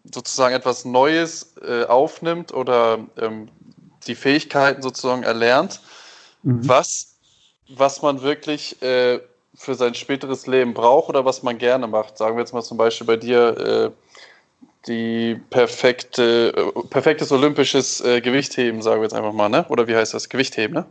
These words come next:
Speaker 2: Ja, genau, Oli.
Speaker 1: Genau,
Speaker 2: Mhm.
Speaker 1: genau, Oli. <laughs> Und, ähm, Pauken wäre beispielsweise, dass du, äh, lernst, wie ich die, äh, Mathe-Formel mit, äh, weiß ich nicht was, bla bla bla, x mal fünf, ähm, rechne,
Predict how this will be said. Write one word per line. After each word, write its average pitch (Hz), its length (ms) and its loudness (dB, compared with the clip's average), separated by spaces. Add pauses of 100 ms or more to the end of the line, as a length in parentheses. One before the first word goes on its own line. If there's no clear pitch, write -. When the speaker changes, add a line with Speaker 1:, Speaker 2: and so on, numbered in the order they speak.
(180)
Speaker 2:
Ja, 117 180 0
genau, 107 240 -4
Oli. 107 260 0
Speaker 1:
Genau, 123 240 2
Speaker 2:
Mhm. 117 60 0 (460)
Speaker 1:
genau, 123 220 2
Oli. 117 260 -2
<laughs> - 920 -10
Und, 139 420 2
ähm, 123 420 4 (1300)
Pauken 165 480 0
wäre 165 220 2
beispielsweise, 151 720 0
dass 139 220 -2
du, 139 300 -8
äh, 123 240 -2
lernst, 131 580 2
wie 135 180 -8
ich 135 260 -8
die, 127 280 -10
äh, 120 360 -2
Mathe-Formel 135 1120 0
mit, 127 440 -6
äh, 120 360 0
weiß 127 200 4
ich 127 120 -4
nicht 123 160 -8
was, 123 260 2
bla 123 140 4
bla 123 140 4
bla, 120 180 4
x - 260 -4
mal 120 200 4
fünf, 131 280 -2 (600)
ähm, 113 200 0
rechne, 113 500 -4